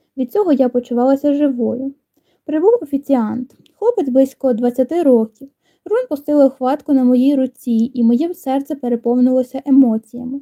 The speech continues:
Він ревнував. «Вітаю!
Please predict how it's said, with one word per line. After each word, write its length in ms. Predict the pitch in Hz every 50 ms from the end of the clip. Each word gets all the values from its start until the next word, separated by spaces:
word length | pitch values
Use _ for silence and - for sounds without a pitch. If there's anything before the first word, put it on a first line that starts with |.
| - _ _ _ _ _ _ -
Він 220 | 240 269 269 269
ревнував. 580 | 269 277 262 277 294 294 277 269 226 214 - - _ _ _ _ _ _ _ _ _ _ _ _ _ _ _ _ _ -
«Вітаю! 640 | 330 339 392 392 _ 320 269 233 226 233 233 247